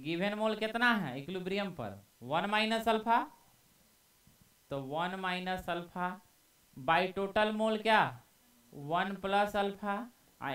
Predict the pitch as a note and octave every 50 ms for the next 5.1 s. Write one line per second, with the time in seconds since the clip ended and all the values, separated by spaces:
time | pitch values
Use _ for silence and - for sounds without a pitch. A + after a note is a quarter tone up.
0 | D3+ F3+ G3 G3 F#3+ F#3+ F3+ D3+ - - - D#3+ E3 D3+ A#2+ F#2+ E2+ D#2+ - _
1 | _ _ _ _ _ _ _ - - A2+ B2 B2+ - _ - F#3+ G#3+ A3 A#3 A3
2 | A3+ A3 A3+ A3 A3+ A3 G#3+ - A3+ A3+ A3+ G#3 G#3+ G3+ F3+ D#3+ D#3 C#3 B2 G#2+
3 | G2+ G2+ G2+ G#2 A#2 A#2+ A#2+ C3 A#2+ G#2 G2 F2+ F2 E2 E2 - _ _ _ _
4 | _ _ _ _ _ _ _ _ _ _ _ _ _ _ _ _ _ - F#3 G#3
5 | G#3+